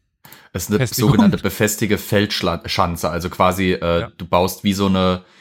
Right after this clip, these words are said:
Speaker 1: isoliertes Mini-Fort, allerdings im Feld. Das ist normalerweise immer im Vorfeld von einer, entweder von einer eigentlichen Befestigung
Speaker 2: Mhm.
Speaker 1: oder von einem Ort, den du eben schützen willst. Ein vorgef-, also ein vorgelagerter,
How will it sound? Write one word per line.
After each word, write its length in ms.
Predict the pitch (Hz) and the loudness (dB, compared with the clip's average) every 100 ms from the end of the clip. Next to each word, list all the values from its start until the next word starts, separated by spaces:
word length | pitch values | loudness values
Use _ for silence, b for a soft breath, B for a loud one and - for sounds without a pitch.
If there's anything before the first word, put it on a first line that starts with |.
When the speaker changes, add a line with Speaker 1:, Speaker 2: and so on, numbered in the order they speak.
| b _ | b _
Speaker 1:
isoliertes 680 | 101 98 95 110 113 101 - | -2 0 2 2 2 -4 -2
Mini-Fort, 880 | 98 107 113 107 - 98 101 101 - | 0 2 2 0 0 2 4 2 2
allerdings 400 | 92 90 95 98 | -2 0 -2 -2
im 140 | 101 92 | -4 -4
Feld. 400 | - 92 92 90 | 0 2 2 -2
Das 80 | |
ist 60 | 87 | -4
normalerweise 420 | 87 90 98 95 | 0 2 0 0
immer 120 | 101 | 0
im 120 | 95 90 | -2 -2
Vorfeld 420 | 95 104 104 95 | 0 0 0 -2
von 160 | 95 | -2
einer, 220 | 92 87 - | 0 0 -2
entweder 300 | 98 104 95 | -2 0 0
von 160 | 104 | 0
einer 120 | 87 - | -2 0
eigentlichen 380 | 95 110 110 | -2 0 -2
Befestigung 800 | 104 - 104 - 104 101 101 - b b b b b | -4 -2 -2 -2 -2 -2 -2 -8 b b b b b
Speaker 2:
Mhm. 100 | 139 | -4
Speaker 1:
oder 480 | 95 98 95 92 - | 0 2 4 4 0
von 220 | - 98 | -2 -2
einem 300 | 92 90 87 | 0 0 0
Ort, 240 | - 85 - | -2 -2 -2
den 100 | 87 | -4
du 80 | 85 | -4
eben 140 | 85 | -6
schützen 380 | - 85 - 80 | -8 -8 -8 -8
willst. 260 | 76 - | -8 -8
Ein 80 | 92 | -8
vorgef-, 600 | - 110 110 110 - - - | -2 0 2 -2 -8 -10 -8
also 200 | 87 95 | -6 -6
ein 80 | 87 | -6
vorgelagerter, 1120 | - 127 120 110 107 107 104 107 101 98 | 0 0 2 2 2 2 -2 0 -2 -2